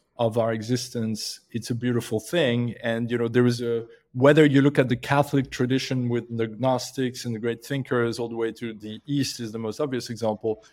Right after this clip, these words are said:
all religions have deep, beautiful thinkers that consider the human experience in a way that's quite profound. Uh, religion today is the big challenge of our age, right? We probably have a hundred and fifty million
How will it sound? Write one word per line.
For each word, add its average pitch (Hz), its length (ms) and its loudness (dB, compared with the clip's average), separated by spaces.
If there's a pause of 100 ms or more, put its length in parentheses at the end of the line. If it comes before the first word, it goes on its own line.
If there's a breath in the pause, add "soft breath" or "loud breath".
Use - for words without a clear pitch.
(320 soft breath)
all 147 220 8
religions 131 560 6
have 120 340 2
deep, 123 340 -2 (560)
beautiful 127 560 0
thinkers 113 760 -4
that 110 320 -4
consider 113 640 -2 (340)
the 117 100 -8
human 113 640 -6 (640)
experience 120 840 0
in 113 100 -2
a 110 40 -2
way 117 240 0
that's 110 240 -4
quite 110 320 -12
profound. 135 580 -6 (960)
Uh, 120 280 -8
religion 143 560 6
today 160 480 4
is 127 180 2
the 123 80 6
big 135 440 2
challenge 131 420 -2
of 113 100 0
our 117 180 4
age, 117 360 0
right? 113 260 -8
We 120 80 -6
probably 117 380 -2
have 110 180 0
a 110 80 0
hundred 123 420 -2
and 110 160 -10
fifty - 360 -10
million 120 480 0